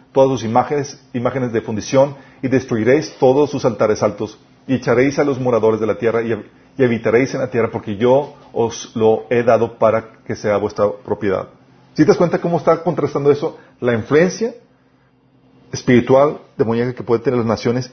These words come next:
juntamente con sus cosas y sus prácticas. Era eliminarlo por completo. En el Nuevo Testamento, sí hay solución. Mm. Si es que si estás endemoniado, ¿vale? Hay solución. <laughs>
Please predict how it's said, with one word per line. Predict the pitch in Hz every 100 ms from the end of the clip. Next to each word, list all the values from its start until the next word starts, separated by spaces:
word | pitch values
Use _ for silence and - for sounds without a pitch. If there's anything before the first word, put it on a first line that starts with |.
| _
juntamente | - 139 123 131 127
con | 123 107
sus | 107
cosas | - 127 - -
y | -
sus | - -
prácticas. | 107 - _ _ _
Era | 117 113 - - _ - - _ _ _ 127 _ _ _ - - - - -
eliminarlo | 127 117 110 107 104
por | 110
completo. | 110 98 92 - - _ _ _ _ _ _ -
En | 123
el | 127
Nuevo | 233
Testamento, | 254 202 160 135 - _ _ _ _ _ _ _ _ _ _
sí | - 127
hay | 110
solución. | 107 104 113 110 - _ _ _ _ _ _
Mm. | 101 101 120 160 170 170 170 147 135 - - - - - -
Si | - 120
es | -
que | 123
si | 107
estás | - 127
endemoniado, | 156 156 117 107 98 110
¿vale? | 120 95 - - _ _ _ _
Hay | 120 101 101
solución. | - 117 107 139 135 131 - - - 151
<laughs> | 160 165 156 120 117